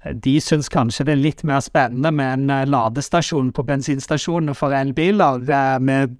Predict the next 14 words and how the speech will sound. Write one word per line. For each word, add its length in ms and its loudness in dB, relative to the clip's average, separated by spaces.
kunne 260 0
jo 0 -
fortelle 380 0
at 120 -4
i 40 2
Norge 400 0
så 180 0
har 220 2
vi 240 0
sett 320 -6
det 200 0
før, 300 4
men, 320 0
eh, 220 0